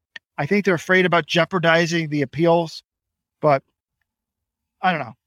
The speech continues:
Jerry's losing the P R big time. But to me, big picture, does that really matter or not?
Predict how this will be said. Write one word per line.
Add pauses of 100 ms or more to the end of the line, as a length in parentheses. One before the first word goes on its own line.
Jerry's
losing
the
P
R (500)
big
time. (880)
But
to
me, (1700)
big
picture,
does
that
really
matter
or
not?